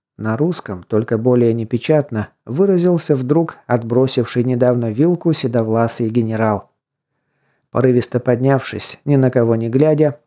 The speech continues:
он одним движением сорвал с груди, вырвал с мясом орденские планки и бросил их на блюдо с молочным поросенком. "На детородном органе я вертел такую гордость императорского флота".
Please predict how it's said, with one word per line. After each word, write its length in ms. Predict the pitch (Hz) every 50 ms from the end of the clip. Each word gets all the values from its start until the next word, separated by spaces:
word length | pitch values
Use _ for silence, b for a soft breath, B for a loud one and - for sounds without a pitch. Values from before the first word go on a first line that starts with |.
| _ _ _ _ -
он 200 | 147 160 175 170
одним 320 | 165 151 147 170 170 165
движением 600 | 143 139 147 151 143 156 180 175 165 170 170 160 143
сорвал 440 | - - 143 147 143 147 147 147
с 60 | 135 127
груди, 460 | 127 135 135 135 127 147 165 170 160 - _ _ _ _ _ _ _ _ -
вырвал 440 | 104 107 123 123 117 107 107 104 101
с 120 | - -
мясом 460 | 107 113 123 113 110 - 104 92 98 _ _ _ _ _ _ _
орденские 600 | - 131 135 117 104 104 107 101 - - - - 90
планки 560 | - - 98 120 135 143 139 123 - 107 95 - _ _ _ _ _ _
и 140 | 139 135 135
бросил 540 | 123 127 139 143 165 160 - 165 156 147
их 180 | 156 151 - -
на 160 | 135 135 135
блюдо 440 | 127 123 117 117 143 160 156 151 143
с 100 | - -
молочным 640 | 131 120 120 117 117 113 110 - - 120 113 110 107
поросенком. 640 | - 110 113 110 - - 107 92 85 - - 78 - _ _ _ _ _ _ _ _ _ _ _ _ _ _ _ _ _ _ _ _ _ _ _ _ _ _
"На 300 | - - 71 95 104 120
детородном 720 | 131 147 143 143 147 147 165 170 156 151 160 165 160 170
органе 460 | 180 175 160 151 147 127 131 131 127 120
я 160 | 123 131 135
вертел 440 | 135 139 135 131 - 151 147 139 131
такую 380 | - 135 127 - 147 139 127
гордость 580 | 120 123 143 143 143 135 127 131 127 123 - -
императорского 920 | 131 131 123 - 127 127 127 120 117 - 113 117 - - - 120 120 117
флота". 500 | - - 131 135 120 107 98 - 85 -